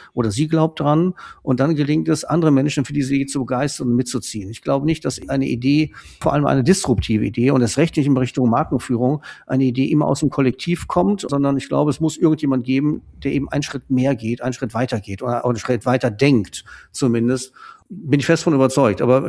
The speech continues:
Michael, vielleicht siehst du das ganz anders mit deinen Erfahrungen.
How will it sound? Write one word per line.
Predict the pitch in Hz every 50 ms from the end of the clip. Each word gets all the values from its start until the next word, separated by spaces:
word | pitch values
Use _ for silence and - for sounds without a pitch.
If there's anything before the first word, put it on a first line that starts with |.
| 131 190
Michael, | 160 160 160 - - 156 143
vielleicht | - 151 -
siehst | - 170 160 180
du |
das | 160 135 -
ganz | 151 139 -
anders | - 160 165 139 -
mit | 131 123 131
deinen | 139 156 147 135
Erfahrungen. | 123 - - 123 110 107 107 110 113 127